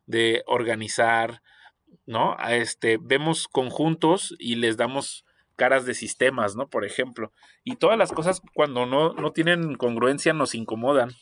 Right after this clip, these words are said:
Entonces esa es como otra evidencia de, de esto que les estoy diciendo.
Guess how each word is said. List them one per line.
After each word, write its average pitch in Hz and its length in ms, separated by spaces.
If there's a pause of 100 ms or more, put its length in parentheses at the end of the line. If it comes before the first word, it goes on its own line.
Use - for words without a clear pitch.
(500)
Entonces 143 420
esa 180 140
es 185 80
como 170 320
otra 185 200
evidencia 160 600 (400)
de, 120 580
de 120 120
esto - 200
que 170 80
les 156 140
estoy 139 220
diciendo. 147 440